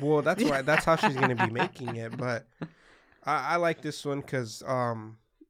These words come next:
Speaker 1: we actually have a panel talking about how isekais are most of the time, like, Sword Art Online. Uh, what's some of the other big ones? Uh,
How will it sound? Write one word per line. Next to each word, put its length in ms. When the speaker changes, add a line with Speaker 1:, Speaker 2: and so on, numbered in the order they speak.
Speaker 1:
we 340
actually 360
have 100
a 60
panel 580
talking 400
about 300
how 500
isekais 880
are 460
most 260
of 100
the 60
time, 200
like, 180
Sword 300
Art 280
Online. 560
Uh, 800
what's 480
some 200
of 80
the 160
other 360
big 220
ones? 300
Uh, 260